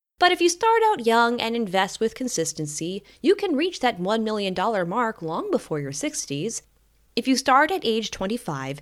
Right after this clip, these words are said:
and invest seventeen hundred dollars a month in something like a general stock market index fund, you will reach one million dollars and retirement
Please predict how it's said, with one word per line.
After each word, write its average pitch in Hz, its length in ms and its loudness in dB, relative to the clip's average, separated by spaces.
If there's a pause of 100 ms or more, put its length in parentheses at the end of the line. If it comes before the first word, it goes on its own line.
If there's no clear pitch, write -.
and 214 160 0
invest 185 520 0
seventeen 330 460 0
hundred 233 300 0
dollars 185 340 2
a 240 60 2
month 147 460 -6
in 175 120 -4
something 196 400 -4
like 180 240 -4
a 170 80 -2
general 156 380 -2
stock 220 360 0
market 170 320 -2
index 196 480 -4
fund, 139 420 -8 (360)
you 196 160 -2
will 302 180 0
reach 170 300 -4
one 185 380 -2
million 233 320 -2
dollars 156 560 -2 (180)
and 160 160 2
retirement 277 640 0